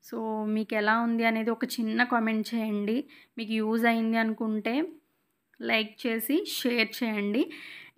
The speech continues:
And మంచి వీ-, వీడియోస్ కోసం మన ఛానల్ని, ఆ, సబ్స్క్రైబ్ చేసుకోండి.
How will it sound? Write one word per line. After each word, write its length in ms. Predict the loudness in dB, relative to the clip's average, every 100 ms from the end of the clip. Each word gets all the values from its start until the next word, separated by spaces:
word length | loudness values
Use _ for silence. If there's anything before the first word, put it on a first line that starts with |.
| -6
And 160 | -2 0
మంచి 420 | 0 4 4 4
వీ-, 160 | 2 0 _ _ _ _ _ _ _ -16
వీడియోస్ 440 | -10 -4 0 -2 -2
కోసం 340 | -6 -4 -2
మన 140 | -2
ఛానల్ని, 680 | -2 0 0 2 0 0 -2 -4 -8
ఆ, 180 | -4 -4
సబ్స్క్రైబ్ 680 | -2 -4 -4 0 0 0 -4
చేసుకోండి. 600 | -4 -4 -6 -4 0